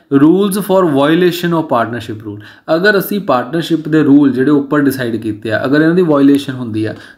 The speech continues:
ਤਾਂ ਉਹਦੇ ਲਈ ਕਿਸੇ ਤਰ੍ਹਾਂ ਦੀ ਕੋਈ ਪਨਿਸ਼ਮੈਂਟ ਜਾਂ ਉਹਦੇ ਲਈ ਕੋਈ ਫਰਦਰ ਪਾਲਿਸੀ ਜਿਹੜੀ ਹੈ ਉਹ ਵੀ ਸਾਨੂੰ ਐਡਵਾਂਸ 'ਚ ਰੱਖਣੀ ਪਏਗੀ। ਆਰਬਿਟ੍ਰੇਸ਼ਨ ਕਲੌਜ਼,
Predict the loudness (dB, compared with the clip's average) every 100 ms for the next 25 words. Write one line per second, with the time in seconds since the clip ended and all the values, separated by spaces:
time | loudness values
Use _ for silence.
0 | -8 -8 -4 2 2 2 0 4 4 2
1 | 0 -2 -2 0 0 2 2 2 0 -2
2 | -2 -2 -4 -2 -2 -2 0 0 0 2
3 | 4 2 0 -2 -2 -2 -2 0 -2 -2
4 | -6 -6 -4 -6 -8 -12 -18 _ _ -6
5 | -2 0 0 -2 0 -2 -4 -10 -10 -8
6 | -6 -4 -4 -6 -12 _ _ _ _ _
7 | _ _ _ _ _ _ _ 0 0 0
8 | -2 -2 0 0 0 -4 -10 -8 -10 -10
9 | -14